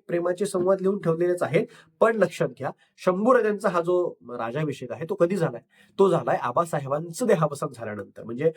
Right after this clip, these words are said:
छत्रपती शिवाजी महाराज सोळाशे ऐंशी मध्ये दे-, देहावसान त्यांचं झालं आणि त्यानंतर आता गादीला पुढचा वारस कोण म्हणून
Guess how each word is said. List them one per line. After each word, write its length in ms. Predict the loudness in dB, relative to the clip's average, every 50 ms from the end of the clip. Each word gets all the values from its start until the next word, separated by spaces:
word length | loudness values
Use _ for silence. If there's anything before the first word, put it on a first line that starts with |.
| -4 -12 _ _ -2
छत्रपती 340 | -2 0 0 0 0 0
शिवाजी 360 | 0 2 4 4 4 4 2 0
महाराज 260 | 0 0 0 0 -2
सोळाशे 380 | -2 0 0 0 0 0 0
ऐंशी 280 | -2 -2 -2 -2 -4 -2
मध्ये 240 | 2 4 4 4 4
दे-, 460 | 4 4 4 4 4 2 0 -2 -4
देहावसान 540 | -2 -2 -2 0 0 0 -2 0 -2 -4 -4
त्यांचं 280 | -4 -6 -6 -6 -8 -10
झालं 240 | -10 -6 -6 -6 -6 -8 _ -18 -8 -2
आणि 120 | -2 2 4
त्यानंतर 380 | 4 4 4 4 2 0 0 0
आता 160 | 2 2 4
गादीला 320 | 4 4 4 6 4 4 2
पुढचा 400 | 2 0 0 2 4 4 4 4
वारस 260 | 4 2 2 0 -4 -8
कोण 200 | -8 -6 -6 -6
म्हणून 200 | -6 -6 -6 -8